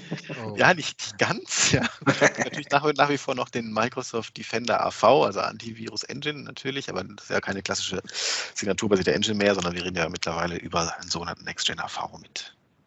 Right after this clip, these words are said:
Speaker 2: äh, Machine Learning und, und so weiter. Aber, ähm, es wurden eine ganze Reihe von Funktionen aus dem Threat Protection Stack, äh, umbenannt und alle unter dem Defender-Brand zusammengefügt, was, ja, kann man jetzt diskutieren, ob das besonders transparent das Ganze macht, was das Ding tut.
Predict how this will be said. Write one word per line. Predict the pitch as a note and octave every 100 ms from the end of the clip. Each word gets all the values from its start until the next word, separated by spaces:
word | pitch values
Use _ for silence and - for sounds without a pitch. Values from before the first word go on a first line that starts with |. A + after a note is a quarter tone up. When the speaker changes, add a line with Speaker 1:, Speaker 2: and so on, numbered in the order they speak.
| _ _ _
Speaker 2:
äh, | -
Machine | - - F#2+
Learning | E2+ F2 E2+
und, | - - -
und | G#2+
so |
weiter. | F#2 G#2 C#3 - - - -
Aber, | A#2+ A#2+ A#2 - -
ähm, | A#2+ A2+ G#2+
es | -
wurden | C3 C#3
eine | A2+
ganze | G#2 - A#2+
Reihe | G#2 G2 C#3 D3
von | - A2 A2 G2+ G2 - - - - _
Funktionen | - - A2 - A#2+ E3 C#3
aus | F#2+ -
dem | G2
Threat | -
Protection | - F#2+ F#2+ - F2
Stack, | - D#3 - - -
äh, |
umbenannt | F#2 - D#3 F3+ F3 E3 F#3 - -
und | G#2 G2 -
alle | A2+
unter | A#2 A2
dem | G2+ F#2
Defender-Brand | G2 G#2 - F2+ F2+ - F2 G2 -
zusammengefügt, | - F2 - F#2 F#2 - - -
was, | G#2 - - - - - - _ - - - - - - -
ja, | G2+ D#2+
kann | -
man | A#2
jetzt | G#2
diskutieren, | - - - C#3+
ob | C3
das | A#2 G#2+ -
besonders | A2 A2 G#2 -
transparent | - - A#2+ - G#2 C3+ - -
das | -
Ganze | - D#3+ D#3+
macht, | C#4+ -
was | B2+
das | -
Ding | - G#2+
tut. | - A3 -